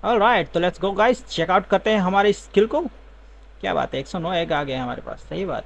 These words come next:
है। ये हमारा fastest player guys,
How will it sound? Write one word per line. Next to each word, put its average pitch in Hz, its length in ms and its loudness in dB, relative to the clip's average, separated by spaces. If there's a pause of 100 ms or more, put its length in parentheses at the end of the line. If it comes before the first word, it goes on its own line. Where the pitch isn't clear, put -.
है। - 60 -16 (2000)
ये 247 880 6
हमारा 196 320 4
fastest 196 560 -2
player 151 460 2
guys, 147 400 -4